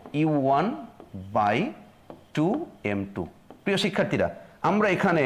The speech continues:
আহ, যে এম টু মাইনাস এম টু, অর্থাৎ এম টু থেকে যদি এম টু আমরা বিয়োগ করি তাহলে তো জিরো হয়ে যায়,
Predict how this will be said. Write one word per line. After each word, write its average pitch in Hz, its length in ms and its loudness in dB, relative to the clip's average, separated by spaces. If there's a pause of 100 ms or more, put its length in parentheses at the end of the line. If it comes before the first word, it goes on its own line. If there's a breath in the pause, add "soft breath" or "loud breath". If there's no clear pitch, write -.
আহ, - 760 0 (760)
যে 135 120 0 (340)
এম 220 80 2 (160)
টু 233 100 2 (160)
মাইনাস 180 340 2 (240)
এম 127 80 2 (120)
টু, 107 120 0 (480 loud breath)
অর্থাৎ 175 240 0 (220)
এম 214 80 2 (100)
টু 208 80 0 (120)
থেকে 214 160 2 (100)
যদি 175 120 2 (100)
এম 156 120 4
টু 165 140 2
আমরা 135 140 2 (100)
বিয়োগ 180 200 4 (100)
করি 180 200 4
তাহলে 180 220 4
তো 190 40 4 (100)
জিরো 226 240 4
হয়ে 190 200 4
যায়, 156 160 4